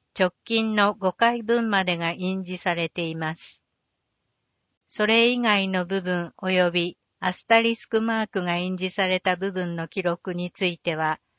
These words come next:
別途、当該接種の実施者から発行された接種済証、接種記録書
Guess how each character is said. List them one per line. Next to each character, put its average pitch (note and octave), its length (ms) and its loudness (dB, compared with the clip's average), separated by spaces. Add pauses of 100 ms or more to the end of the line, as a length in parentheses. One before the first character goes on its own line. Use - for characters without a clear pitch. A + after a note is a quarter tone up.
(200)
別 - 220 -2 (160)
途、 E3 240 4 (260)
当 A3+ 260 6
該 A3 240 2
接 A3 220 2
種 - 260 -6
の E3+ 160 -2
実 E3+ 360 -8
施 G3 40 -8
者 F#3+ 140 0
か F3+ 140 0
ら E3+ 160 4
発 F3 260 2
行 F3+ 240 4
さ F3+ 160 0
れ F3 140 -2
た F3 180 -2
接 E3+ 200 -6
種 - 280 -8
済 G3 300 -2
証、 E3+ 440 0 (540)
接 F#3 260 -2
種 A3 240 2
記 - 200 -4
録 G3+ 240 4
書 F3+ 340 2